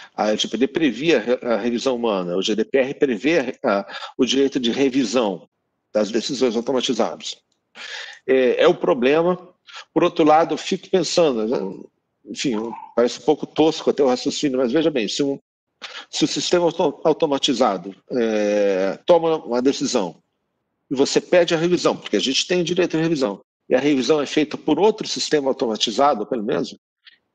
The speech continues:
então eu vou ter um loop infinito no qual sempre vou ter direito a rever qualquer decisão, <laughs> né? Então, o que me parece é que talvez seja possível interpretar aí que essa revisão que é necessária,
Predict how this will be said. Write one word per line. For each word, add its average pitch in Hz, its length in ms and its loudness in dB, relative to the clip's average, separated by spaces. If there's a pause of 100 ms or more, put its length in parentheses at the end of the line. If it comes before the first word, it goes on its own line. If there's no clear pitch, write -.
então 143 200 2
eu 180 60 0
vou 202 180 2
ter 156 240 0
um 185 80 2
loop 165 320 2
infinito 165 560 -2
no 214 80 -2
qual 208 240 2
sempre 226 420 0
vou 143 120 0
ter 147 140 0
direito 127 360 0
a 135 40 2
rever 147 440 0 (480)
qualquer 143 280 2
decisão, 127 560 -2 (280)
<laughs> - 0 - (440)
né? 127 160 0 (360)
Então, 117 260 0 (140)
o 107 160 -2
que - 140 -4
me 180 120 0
parece 165 560 2
é 120 40 -6
que 139 200 -2 (380)
talvez 151 320 2
seja 165 200 -2
possível 160 460 -2
interpretar 143 720 0
aí 143 520 0 (400)
que 151 100 4
essa - 260 0 (300)
revisão 143 640 2
que 151 100 -4
é 76 260 -6
necessária, 123 720 0